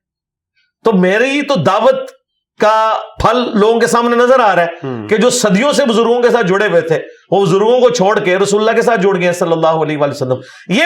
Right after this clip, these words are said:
Speaker 1: بتائیں نا کہ آج ان کے بابوں کے اوپر، ان کے بابوں کے ماننے والوں کے اوپر برا وقت آیا ہے،
Speaker 2: ہم۔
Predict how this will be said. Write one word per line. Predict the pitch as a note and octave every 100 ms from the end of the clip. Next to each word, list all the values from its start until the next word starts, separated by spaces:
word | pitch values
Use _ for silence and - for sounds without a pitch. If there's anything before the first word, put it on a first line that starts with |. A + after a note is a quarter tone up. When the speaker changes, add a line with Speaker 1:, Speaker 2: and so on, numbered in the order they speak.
| D#4+
Speaker 1:
بتائیں | C4 B3+
نا | C#4+ A3
کہ | C#3+ G3
آج | F#3 G#3+
ان | A3+ F#3
کے |
بابوں | A3 F3 F#3
کے | G#3 F3
اوپر، | E3+ F#3
ان | F#3+
کے | F3+
بابوں | F3+ D3+ D#3+
کے | F3+
ماننے | D#3+ D3 D#3+ F3+
والوں | D#3 C#3+ D#3+
کے |
اوپر | D#3 D#3+
برا | B2+ B2+
وقت | C#3 C#3+ A#2+
آیا | A#2 C3
ہے، | - -
Speaker 2:
ہم۔ | B2